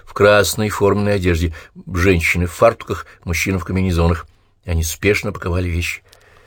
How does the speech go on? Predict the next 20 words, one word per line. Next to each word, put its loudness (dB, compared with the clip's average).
«Вы 0
в -6
своем 4
уме 6
разъезжать 2
в -12
такую 2
погоду?» — 2
спросила 0
одна 4
из 2
женщин, 0
когда -2
он -2
вошел. -2
«Буря 2
застигла -2
меня 2
в -8
пути». -8